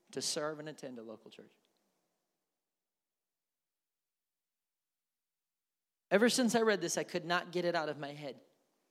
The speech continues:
And that's actually why, too, when covid hit, we didn't do like other churches. We didn't try two Sunday mornings, a Sunday morning, Sunday night. How many of you remember? We tried a Saturday night and Sunday morning.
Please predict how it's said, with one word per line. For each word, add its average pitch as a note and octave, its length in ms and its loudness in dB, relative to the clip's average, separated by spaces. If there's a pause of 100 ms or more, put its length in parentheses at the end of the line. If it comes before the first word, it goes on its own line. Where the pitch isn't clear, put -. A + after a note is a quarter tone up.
(880)
And G3 100 0
that's C4 180 2
actually C#4 260 0
why, C4 180 0
too, C#4+ 240 -2
when G3+ 160 0
covid A#3+ 400 2
hit, A3+ 360 0 (560)
we A3+ 60 0
didn't D4 160 2
do C#4+ 100 4
like A#3+ 180 6
other F#3+ 180 0
churches. E3 380 -4
We G3 80 -4
didn't A3 140 -6
try G3 180 0
two G3 200 -8
Sunday F3+ 300 -4
mornings, D3 320 -10
a C3+ 40 -12
Sunday D#3 220 -8
morning, D3+ 240 -12
Sunday D3 240 -10
night. C3+ 240 -10 (420)
How D3 120 -6
many F3 140 -4
of F3 80 -6
you G#3+ 80 0
remember? G#3+ 380 -2 (800)
We D3+ 100 -4
tried D3+ 420 0 (960)
a B2+ 60 -12
Saturday C#3+ 460 -4
night C3 140 -6
and C3+ 100 -14
Sunday B2+ 220 -12
morning. A#2+ 260 -14